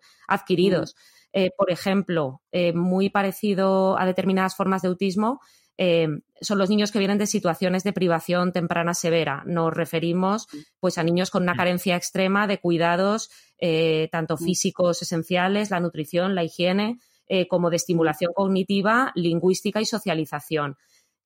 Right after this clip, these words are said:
Speaker 1: Eh, este cuadro se ha visto sobre todo en, en estudios de niños procedentes de adopción internacional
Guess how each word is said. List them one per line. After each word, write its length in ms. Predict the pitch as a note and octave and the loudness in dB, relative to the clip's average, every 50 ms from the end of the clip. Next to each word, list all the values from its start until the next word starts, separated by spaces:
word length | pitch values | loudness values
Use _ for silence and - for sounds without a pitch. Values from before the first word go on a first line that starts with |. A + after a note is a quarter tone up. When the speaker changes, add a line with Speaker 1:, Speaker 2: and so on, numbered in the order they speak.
| _ | _
Speaker 1:
Eh, 380 | - G#3 F#3+ F#3+ F#3 F#3 F3+ F3 F3 E3+ - _ _ _ _ _ | 2 2 4 4 6 4 4 4 2 0 -4 _ _ _ _ _
este 280 | - G#3 F#3 - - F#3+ | -2 -2 0 0 -2 0
cuadro 320 | - G3 G3+ G3 G3 G#3 | 2 4 4 4 2 0
se 120 | G#3 - G#3 | 0 0 0
ha 20 | |
visto 220 | G3 G#3 - - G3 | 0 0 0 -4 -4
sobre 260 | - G#3+ F3 F#3 F3+ | -4 -2 -2 -2 0
todo 480 | - G#3 G#3 G3 A3 A#3 B3 C#4 - - | 0 0 0 2 2 2 2 0 -2 -2
en, 540 | - F3 E3+ E3+ E3 E3+ E3+ E3+ E3 E3 D#3 | -2 0 0 0 0 0 0 0 0 -2 -4
en 380 | - - D#3+ D#3 D#3 D3+ D3+ D3+ | -4 -6 -6 -4 -6 -6 -6 -8
estudios 600 | D#3 - - G3 F#3+ F#3 G3+ G#3 A3 A#3 A#3+ A#3+ | -10 -4 0 0 2 4 4 4 2 2 0 2
de 120 | G3 F3+ | 0 2
niños 300 | E3 F3 F3+ F#3+ F#3+ F#3+ | 2 2 2 2 0 0
procedentes 640 | - G3 F#3+ - F#3+ F3+ F#3 F#3 F#3+ F#3 A3 G#3+ - | -2 -4 -4 -2 0 0 0 0 0 0 -2 -2 0
de 200 | G3 F#3 F3+ E3+ | 2 2 4 4
adopción 380 | D#3+ D#3 D#3+ D3+ - F3+ E3+ F3 | 2 2 0 -2 0 0 0 0
internacional 800 | F#3 F3 F#3+ E3+ F3 F3 - F3+ E3+ E3+ E3+ E3+ F#3 G3+ B3 C4 | 0 -2 -2 -2 -2 -2 -2 -2 0 2 2 2 2 0 0 -4